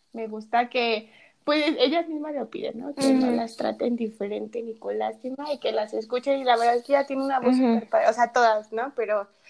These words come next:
Speaker 1: ella es la que más he escuchado
Speaker 2: Sí.
Speaker 1: y tiene una voz súper bonita. Entonces, espero que le vaya muy bien en su
Speaker 2: Estabas hablando
Speaker 1: comeback.
Speaker 2: de Hyuna cuando dijiste, "Ay, que le dé mucho amor y que en solitario", y pensé que hablabas de Junia, de Hyuna.
Speaker 1: Ay, también hay
Speaker 2: Pero
Speaker 1: Hyuna de
Speaker 2: resulta que lo van,
Speaker 1: mm,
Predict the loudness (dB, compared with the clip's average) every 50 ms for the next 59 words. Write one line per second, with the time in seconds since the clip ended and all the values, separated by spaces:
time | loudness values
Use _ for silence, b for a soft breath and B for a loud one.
0 | b b -4 0 2 2 2 2 0 -2 -2 -4 -6 -6 -6 -6 -8 -10 -10 -10
1 | -12 -12 -10 -4 -2 -2 0 2 4 4 4 4 2 0 -4 -6 -6 -4 -2 -2
2 | -2 -4 -4 -6 -6 -6 -6 -4 -6 -10 -10 -12 -12 -12 -12 -14 -18 _ _ -20
3 | _ _ _ -10 -8 -8 -4 -2 0 0 0 0 0 0 2 2 2 2 0 -2
4 | -4 -6 -6 -6 -8 -8 -4 -2 0 0 2 2 2 2 2 2 0 0 0 0
5 | 0 -2 -4 -6 -6 -6 -4 -4 -4 -4 -4 -6 -6 -6 -6 -4 -4 -2 -2 -2
6 | -2 -2 -4 -6 -8 -8 -6 -4 -4 -4 -4 -4 -4 -6 -6 -6 -6 -8 -6 -6
7 | -4 -2 -2 -2 0 0 0 0 0 0 0 0 0 0 0 0 -2 -2 -2 0
8 | 0 0 0 0 0 -2 -4 -4 -4 -4 -2 -2 -2 -2 0 2 4 4 4 4
9 | 4 4 6 6 4 4 B B B B B 4 6 6 6 6 6 6 4 2
10 | -2 _ _ _ _ 2 4 4 4 4 2 0 -2 -4 -4 -4 -4 -4 0 4
11 | 4 6 6 6 6 6 4 2 0 -2 -4 -4 -2 -2 0 2 4 4 4 4
12 | 2 2 0 -4 -8 -10 -10 -12 -12